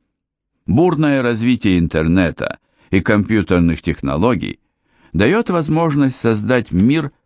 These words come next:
с такими креативными нововведениями, которые будут способствовать здоровому поведению и молодых, и старых. Важно помнить, что важнейший ключ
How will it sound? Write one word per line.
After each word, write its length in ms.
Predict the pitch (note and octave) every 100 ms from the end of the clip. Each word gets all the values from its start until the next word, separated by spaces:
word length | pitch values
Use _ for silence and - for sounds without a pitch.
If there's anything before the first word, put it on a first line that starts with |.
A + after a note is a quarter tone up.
| _
с 120 | -
такими 480 | - C3 - D#3 C#3
креативными 840 | - A2+ G#2 F2+ - A2+ G2+ G2 F#2
нововведениями, 1300 | F#2 F2+ F2 E2 D2+ G1+ A1+ C#2+ E2+ F#2 A2+ C#3 - _ _ _ -
которые 480 | A2+ A#3 B3 A#3+ G#3
будут 340 | G#3+ A3+ G3+
способствовать 760 | - E3 E3 D3 - B2 A#2+ G2
здоровому 560 | G2 A#2 A2+ G#2+ G#2+
поведению 840 | G#2+ F#2 F2+ G#2 A#2+ A2+ A2 G#2 - _ _ -
и 140 | A2 C#3+
молодых, 680 | D#3 D3+ C#3+ B2 C3+ - - _ _ -
и 120 | G2+
старых. 600 | - - G1+ G1+ - - _ _ _ _ _ _ _ _ _ _ -
Важно 480 | G#2+ F#2+ F#2+ E2+
помнить, 640 | - F#2+ G#2 A#2+ C3+ - - _ _ _
что 260 | - - A2
важнейший 720 | G#2 G2+ F#2 F#2+ F2 - E2+
ключ 480 | - D#2+ F#2 A2+